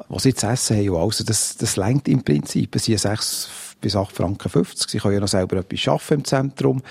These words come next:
Da gibt's ein bisschen mehr. Also, die Diskussion müssen wir auf Bundesebene führen, weil die ganze Schweiz bietet ja Nothilfe an, wegen der gesetzlichen Grundlagen. Es ist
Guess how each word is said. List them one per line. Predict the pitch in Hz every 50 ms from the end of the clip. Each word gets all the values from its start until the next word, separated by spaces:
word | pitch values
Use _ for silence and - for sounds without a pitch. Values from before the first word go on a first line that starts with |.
| - - - - - -
Da | -
gibt's | 110 - 104 - - 98
ein | 95
bisschen | - 104 104
mehr. | 101 98 98 110 123 123 - - - - - -
Also, | - - - - 98 - -
die | - 147 143
Diskussion | - 135 117 - - - 113 - 117 113 113 127 131
müssen | 127 127 120 107 - - 123
wir | 117
auf | 120 110 -
Bundesebene | - 151 170 202 180 160 - 185 180 190 190 190 208
führen, | 185 208 196 147 117 113 107
weil | 107 110
die | - 107
ganze | - 107 101 113 117 - 107
Schweiz | - - 127 143 - -
bietet | - 127 117 110 - 117 104 120
ja | 113
Nothilfe | 110 110 117 131 - - - 110 101 - 98
an, | 95 117 170 233 226 - - -
wegen | - 139 - -
der | - -
gesetzlichen | - 120 120 - - - 139 - 110
Grundlagen. | - - 104 113 135 139 139 123 127 131 - - 131 - - - - - - - - - - - 214
Es | 151 127
ist | 143 135 -